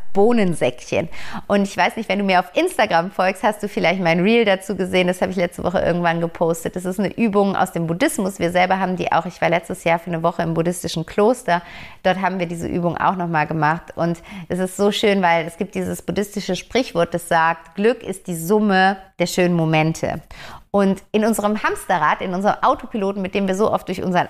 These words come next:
Alltag laufen, nehmen wir oft die schönen Momente gar nicht mehr wahr. Und das Bohnensäckchen hilft dir jetzt dabei, diese schönen Momente bewusster wahrzunehmen. Und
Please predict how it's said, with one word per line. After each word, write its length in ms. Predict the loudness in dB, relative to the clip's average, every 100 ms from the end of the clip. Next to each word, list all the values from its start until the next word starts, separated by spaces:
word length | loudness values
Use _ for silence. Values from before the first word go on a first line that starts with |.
| -2
Alltag 520 | 0 0 0 -2 0
laufen, 460 | 0 -2 -2 -8 -10 -10 -8 0
nehmen 380 | 4 4 4
wir 140 | 2 2
oft 260 | 0 0 -6
die 60 |
schönen 260 | -2 0 2
Momente 380 | 2 2 0 -2
gar 180 | -2
nicht 200 | -2 -6
mehr 200 | -6 -2
wahr. 280 | 0 0 -2 -10 _ -20 -20 -20 -8
Und 260 | -6 -6 -4 0
das 180 | 0
Bohnensäckchen 920 | 2 4 4 4 2 0 -2 -2 -2 -4 -4
hilft 380 | 2 2 2 0
dir 100 | 2
jetzt 320 | 2 2 0
dabei, 460 | 0 2 4 4 0 -8
diese 480 | -2 0 2 2 2 -2
schönen 360 | -2 2 2 2
Momente 680 | 2 2 2 2 2 2 0 -6
bewusster 720 | -2 0 2 2 0 0 2
wahrzunehmen. 840 | 2 2 -2 -8 -12 -10 -10 -10 -12 -16 -18 -6
Und 340 | 0 0 0